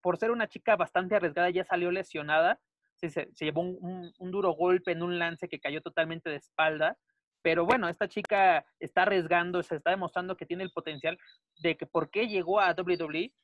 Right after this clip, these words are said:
y, y tú lo mencionas, Centita, ¿no? No hay que perderle la pista a todas las luchadoras que nos presenta, eh, este, eh, W W E en N X T, porque ya, ya tenemos las conocidísimas Charlotte, Sasha, Bayley en, en, en el elenco principal,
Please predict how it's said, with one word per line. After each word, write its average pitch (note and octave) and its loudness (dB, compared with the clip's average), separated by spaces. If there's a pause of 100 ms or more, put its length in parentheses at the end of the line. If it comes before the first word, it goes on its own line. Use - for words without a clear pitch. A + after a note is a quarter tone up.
(180)
y, D#3 -4
y D#3 -8
tú A3+ -8
lo B3+ -4
mencionas, F#3+ -6
Centita, D3+ -10
¿no? F#3 -8
No G#3 -6
hay G#3+ -4
que - -8
perderle F#3 -2
la F3 -2
pista F#3 -6
a E3 0
todas A#3+ 0
las C4 -2
luchadoras E3+ -2
que - -6
nos D3+ -12
presenta, F3 -6 (400)
eh, D3 -4
este, D3+ -6 (160)
eh, D#3+ -6
W E3+ -2
W F3 0
E E3+ -4
en D#3+ -6
N E3 -8
X - -14
T, G3+ -6 (440)
porque F#3 0
ya, C4 2
ya C4+ -6
tenemos C#4 -4
las F3+ -2
conocidísimas F3+ -2
Charlotte, D#3+ 2
Sasha, D#3 0 (300)
Bayley D#3+ 2
en, C3+ -10
en, C#3+ -12
en D3 -10
el D3 -4
elenco E3 -8
principal, D3+ -2